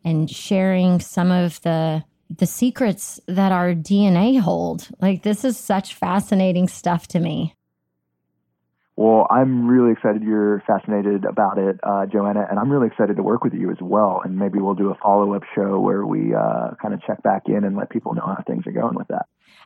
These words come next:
Speaker 1: You know, absolutely. For somebody who, you know, I've been using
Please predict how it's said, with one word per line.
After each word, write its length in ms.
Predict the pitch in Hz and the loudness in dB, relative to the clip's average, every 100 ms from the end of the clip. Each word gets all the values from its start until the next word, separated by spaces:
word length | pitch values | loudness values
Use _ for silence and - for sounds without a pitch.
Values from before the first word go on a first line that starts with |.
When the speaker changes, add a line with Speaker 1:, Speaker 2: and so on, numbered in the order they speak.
| _ | _
Speaker 1:
You 80 | 269 | 0
know, 200 | 285 302 - | 2 0 0
absolutely. 720 | 262 - 247 262 208 208 - | -4 -2 0 2 2 0 0
For 120 | 262 | -4
somebody 560 | 247 285 294 294 285 262 | 0 0 2 2 2 2
who, 500 | 233 233 233 233 - - - | 2 2 2 2 -2 -6 -4
you 160 | 202 185 | 0 2
know, 80 | |
I've 180 | 180 220 | 2 0
been 160 | 240 233 | 2 2
using 560 | 226 214 214 214 208 | 2 2 2 2 2